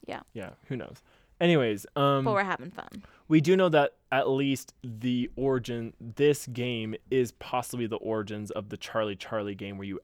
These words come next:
Speaker 2: ask something questions, which is probably influential to the Ask Charlie dot com or whatever.
Speaker 1: Okay.
Speaker 2: That was big in the mid two thousands.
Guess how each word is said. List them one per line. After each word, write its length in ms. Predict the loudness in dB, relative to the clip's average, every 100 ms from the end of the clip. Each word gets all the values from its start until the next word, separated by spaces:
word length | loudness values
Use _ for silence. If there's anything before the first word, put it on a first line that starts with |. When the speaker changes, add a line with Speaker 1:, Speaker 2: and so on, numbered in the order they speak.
| -8
Speaker 2:
ask 400 | -8 -8 -10 -14
something 600 | -12 -10 -10 -8 -8 -10
questions, 640 | -10 -10 -10 -10 -12 -14 -20 _ _
which 440 | 0 4 4 2 -4
is 140 | -6
probably 340 | -6 -6 -4 -4
influential 640 | -8 -6 -6 -6 -8 -10
to 140 | -8
the 140 | -10 -10
Ask 240 | -12 -14
Charlie 420 | -14 -14 -12 -14 -12
dot 200 | -14 -14
com 280 | -16 -16 -20 _ -20
or 60 | -14
whatever. 260 | -12 -12
Speaker 1:
Okay. 320 | -12 -12 -14 -18 _
Speaker 2:
That 160 | -6 -4
was 160 | -6
big 380 | -6 -6 -6 -8 -12
in 220 | -12 -10
the 220 | -10 -10 -10
mid 280 | -12 -14
two 140 | -16 -16
thousands. 580 | -14 -14 -16 -20 -20